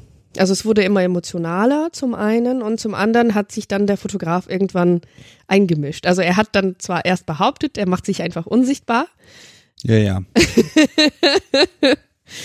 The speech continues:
Speaker 1: Aber das war gar nicht so wild, dass er sich eingemischt hat, weil er wirklich auch seine, sag ich mal, dominante Seite rausholen konnte, ohne es wirklich bewusst zu machen.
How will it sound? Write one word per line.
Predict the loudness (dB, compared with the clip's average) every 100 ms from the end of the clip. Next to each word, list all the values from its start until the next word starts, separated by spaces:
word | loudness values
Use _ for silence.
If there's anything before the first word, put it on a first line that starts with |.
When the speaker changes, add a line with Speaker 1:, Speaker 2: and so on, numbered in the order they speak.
| -8 -6
Speaker 1:
Aber | 0 2
das | 2 0
war | 0
gar | 2 4
nicht | 2 2
so | 0
wild, | 2 2 0
dass | 0
er | 0
sich | 0 0
eingemischt | 0 2 2 2 0
hat, | -4 -4 -4
weil | 0 2 2 2
er | 0
wirklich | -2 0 0 0 -6 _ -20 _ _ _ _ -2
auch | 0 0
seine, | -2 0 2 2 4 4 2 0 -4 _ _ _
sag | -6 -4 -2
ich | -2 -2
mal, | 0 0 0 0 0
dominante | 0 2 2 2 0 0
Seite | 2 2 2 2 2 -2 -4
rausholen | 0 -2 0 0 0
konnte, | 0 0 2 2 2
ohne | 2 0
es | 0 -4
wirklich | -2 -2 -2
bewusst | -6 -4 -6 -6
zu | -6
machen. | -2 -2 0